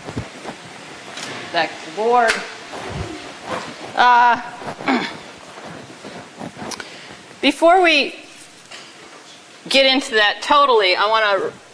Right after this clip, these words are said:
draw a typical, what we call a water column in an aquatic ecosystem.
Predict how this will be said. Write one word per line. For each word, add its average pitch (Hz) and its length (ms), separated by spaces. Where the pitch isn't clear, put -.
draw 202 420
a 190 80
typical, 277 800
what 233 180
we 277 100
call 247 360
a 202 40
water 247 380
column 170 460
in 185 180
an 180 100
aquatic 220 440
ecosystem. 160 760